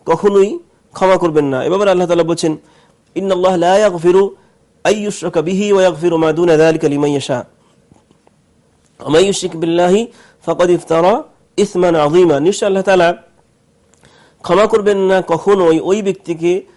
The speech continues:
যেই ব্যক্তি আল্লাহ তাআলার সাথে অন্য কাউকে অংশীদার সাব্যস্ত করে। "ওয়া ইয়াগফিরু মা দুনা যালিকা লিমান ইয়াশা।" এই শিরিক ব্যতীত যে কোনো অপরাধ আল্লাহ তাআলা যাকে খুশি তাকে ক্ষমা করে দিতে পারেন। অর্থাৎ শিরিক ছাড়া যে কোনো অপরাধ আল্লাহ তাআলা যাকে খুশি তাকে ক্ষমা করে দিবেন বা দিতে পারেন।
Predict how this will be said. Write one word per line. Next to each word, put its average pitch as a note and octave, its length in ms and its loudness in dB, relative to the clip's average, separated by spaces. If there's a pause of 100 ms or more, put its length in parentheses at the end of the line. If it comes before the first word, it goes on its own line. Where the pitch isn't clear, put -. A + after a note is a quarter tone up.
(200)
যেই E3+ 240 2
ব্যক্তি G#3+ 320 -2
আল্লাহ F3 200 -2
তাআলার F3+ 200 -2
সাথে F#3 280 -2
অন্য F3 220 0
কাউকে F#3 240 0
অংশীদার F3 300 -2
সাব্যস্ত D3 440 -4
করে। B2+ 200 -8
"ওয়া C#3+ 140 0
ইয়াগফিরু G#3 360 0
মা F#3 140 0
দুনা G3+ 260 -2
যালিকা F3+ 320 -2
লিমান D#3 180 -2
ইয়াশা।" D#3 400 -2 (640)
এই G#3+ 160 -2
শিরিক A3+ 300 -4
ব্যতীত G#3+ 400 -4
যে G3 120 -4
কোনো G3+ 160 -2
অপরাধ F3+ 320 0
আল্লাহ F3 200 -4
তাআলা E3+ 300 -2 (360)
যাকে E3+ 340 0
খুশি F#3 280 -4
তাকে F#3 280 0 (520)
ক্ষমা G3 280 0
করে F#3+ 220 -2
দিতে E3 200 -4
পারেন। D3 300 -2 (360)
অর্থাৎ E3 380 -2 (320)
শিরিক A3 320 -4
ছাড়া A#3 220 0
যে A#3 120 -6
কোনো A#3+ 140 -4
অপরাধ F#3+ 260 -2
আল্লাহ F3 180 -4
তাআলা E3+ 180 -4
যাকে F3 240 -6
খুশি F3 180 -10
তাকে D#3+ 180 -6
ক্ষমা D#3+ 220 -4
করে D#3+ 160 -2
দিবেন D3+ 300 -2
বা D3 100 -2
দিতে D3 200 -8
পারেন। C#3 280 -6